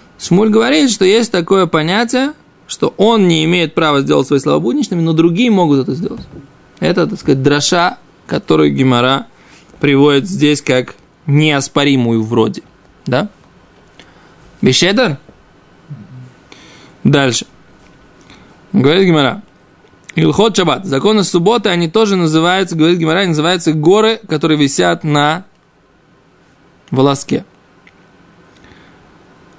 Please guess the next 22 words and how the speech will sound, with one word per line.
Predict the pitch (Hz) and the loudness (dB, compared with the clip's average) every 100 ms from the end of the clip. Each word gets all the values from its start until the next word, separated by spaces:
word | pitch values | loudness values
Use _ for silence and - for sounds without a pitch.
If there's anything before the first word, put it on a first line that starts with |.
| - | -6
Говорит | 113 113 | -2 2
Гемара, | 113 147 135 117 | 2 2 2 0
Илхот | 107 143 175 196 - - | 0 0 0 -2 -8 -6
Шаббат, | - 123 117 202 208 - - | -2 0 0 0 -2 -6 -6
Михтав | 143 - 180 208 | -6 -2 -2 -2
Ктиван. | - 220 226 254 254 _ _ - | -4 -2 0 0 -4 _ _ -8
Говорит, | 139 131 | -6 -2
их | 143 151 139 135 | 0 2 2 0
доста-, | 135 135 151 | 0 -4 0
много | 147 156 214 214 | 2 2 2 2
раз | 226 247 | 0 0
Тора | 254 240 | 0 0
упоминает | 208 170 175 151 135 | 0 0 -2 -2 -2
о | |
том, | 143 135 | -4 -4
что | 143 | -4
нужно | 135 | -4
соблюдать | 135 135 139 131 | -2 0 0 0
законы | 127 131 123 | -2 -2 0
Шаббата. | 131 127 120 - _ _ _ | 0 0 -4 -10 _ _ _
Как | - 135 | -8 -6
бы, | - | -6